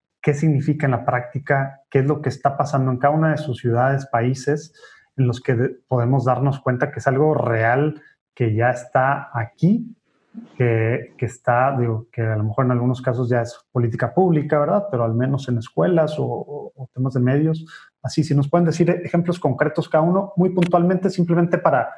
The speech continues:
ok, no estamos exagerando, no, no le voy a cambiar de, no, no voy a dejar de ver este video para, eh, para seguir con lo, pues, con lo importante, que es después el que vamos a hacer, ¿no? Lupita,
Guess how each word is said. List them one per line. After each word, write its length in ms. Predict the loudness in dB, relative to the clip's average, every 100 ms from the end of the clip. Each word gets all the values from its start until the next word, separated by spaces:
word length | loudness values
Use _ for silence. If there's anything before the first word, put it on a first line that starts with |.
| -12
ok, 180 | -10 -2 -2 -2 -6
no 80 | -6
estamos 320 | 0 0 2
exagerando, 560 | 0 0 2 2 2 2
no, 160 | 2 2
no 220 | 2 2
le 80 | 4
voy 160 | 2
a 40 | 2
cambiar 360 | 2 2 4
de, 220 | 2 0 -4 -14 -4
no, 220 | 0 2 2
no 180 | 2
voy 160 | 4 2
a 40 |
dejar 260 | 2 2 2
de 100 | 2
ver 140 | 2
este 220 | 0 0 0
video 420 | 2 2 2 0
para, 300 | 0 0 -4 -10 _ _ _
eh, 380 | -2 0 -2 -2
para 220 | -2 -2
seguir 280 | 0 0 0
con 140 | 0 0
lo, 300 | -2 -6 _
pues, 140 | -20 -8
con 160 | -2
lo 40 | -2
importante, 560 | -2 -2 0 0 -2
que 100 | -6
es 160 | -6 -6
después 340 | -10 -6 -4 -2
el 100 | 0
que 80 | 0
vamos 240 | 0 0
a 60 | -4
hacer, 280 | -4 -4 -2
¿no? 240 | -4 -4 _ _ _ _ -6
Lupita, 640 | -4 -2 -2 -2 -4 -14